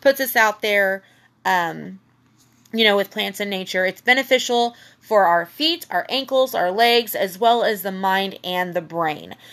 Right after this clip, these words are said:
So you're gonna use tree agate when you are detoxifying and cleansing your physical body, as it will lend support for your process, okay?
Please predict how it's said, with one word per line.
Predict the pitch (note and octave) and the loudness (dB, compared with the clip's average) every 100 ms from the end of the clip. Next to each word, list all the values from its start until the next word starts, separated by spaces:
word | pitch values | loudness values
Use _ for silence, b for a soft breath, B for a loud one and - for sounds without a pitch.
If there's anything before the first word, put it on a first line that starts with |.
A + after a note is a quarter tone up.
| B B | B B
So | - A#3+ A3+ | 2 6 8
you're | A#3 | 8
gonna | A3+ A3+ | 6 2
use | G#3+ C4 D#4+ - | -4 -4 -2 -4
tree | - D#4 C#4 | -6 -4 -4
agate | A#3+ A#3 A3+ A3+ - | -2 2 4 2 0
when | - A3 G#3 G#3 G3+ G3+ - | -6 -2 0 0 -2 -6 -10
you | G#3 G#3 G#3 | -8 -2 2
are | F#3 F#3 | 2 0
detoxifying | F#3 - C4+ C#4 C4+ B3+ B3 A#3 | -4 0 0 0 -4 0 0 0
and | G3+ G3 | -4 -8
cleansing | A#3 A3 G#3+ G#3 | -6 -6 -8 -8
your | F#3 | -8
physical | G#3 F#3+ F#3+ | -8 -8 -6
body, | F#3 F#3+ F#3 F#3 F#3 B B B - | 0 2 2 0 -8 B B B 2
as | G3+ G3+ | 4 4
it | G#3 F3+ | 0 -6
will | G3 F#3+ F#3 | -4 -6 -4
lend | G#3+ G#3+ G#3+ | -6 -8 -10
support | A#3 G#3+ G3+ F#3+ F3+ F3 - _ b _ | -12 -12 -4 -2 0 -2 -8 _ b _
for | G3+ G3 G3 | 2 4 4
your | F3+ F3 F3 | 2 0 0
process, | - E3 D#3 D3+ G2 - - - _ - | 0 0 2 0 -2 -6 -12 -14 _ -4
okay? | F3 G3 F#3 F#3+ | -2 0 0 0